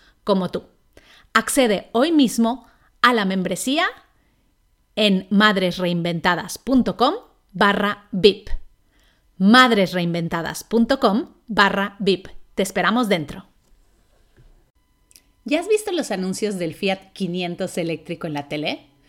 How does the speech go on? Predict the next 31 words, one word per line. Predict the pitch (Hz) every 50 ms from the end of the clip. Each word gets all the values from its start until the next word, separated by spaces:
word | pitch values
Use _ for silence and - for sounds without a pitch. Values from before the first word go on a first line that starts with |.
| _ _ _ _ _ _ _ _ _ _
Si | - - - 269
no | 262 339
es | 359 -
así, | 427 - - 269 285 285 -
me | 226 208 185
gustaría | 180 - - 202 180 196 233 -
contarte | 339 311 262 - 185 180 - - 190 196
por | - - 226 226 226
qué | - 311
este | 320 311 - 370 349
ícono | 320 285 285 294 220 202 180 165 156
de | 160 160
la | 160 160
Dolce | 156 190 226 - - 294 269
Vita | 254 190 - 190 180 185 - -
es | 220 196 -
el | 285 254 240
vehículo | 220 208 208 196 196 - 202 175 170 170
ideal | 170 170 160 170 160 170 208 285 339 320 -
para | - 185 180 175
muchas | 185 180 185 185 - 202 180 160
de | 165 156
vosotras. | 151 151 - - - - - - - - - - - _ _ _ _ _ _ - - - - - -
Y | 226 269
es | 285 - -
que | 311 285
nos | 262 269 - -
tiene | - 294 302 330 359 349 - - -
enamoradas. | 220 214 196 170 165 165 160 160 160 156 151 143 175 - - - - _ _ _ _ _ _ _ _ _ _ _ _ _
Lo | - 214 233 226
primero | - 214 214 214 240 277 330 370 480